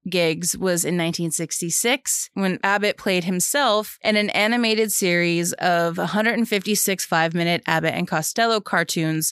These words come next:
made by Hanna-Barbera. Costello's character was voiced by Stan Irwin.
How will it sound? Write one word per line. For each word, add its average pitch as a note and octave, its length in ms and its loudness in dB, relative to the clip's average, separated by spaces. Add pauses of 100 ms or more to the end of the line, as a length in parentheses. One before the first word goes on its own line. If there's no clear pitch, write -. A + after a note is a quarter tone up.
(100)
made F3+ 180 0
by F#3 120 2
Hanna-Barbera. D#3 1300 0 (120)
Costello's A3+ 680 0
character F#3 440 0
was F#3 200 0
voiced D3+ 560 -2
by C#3 160 0
Stan C#3+ 560 -4
Irwin. D#3+ 640 -6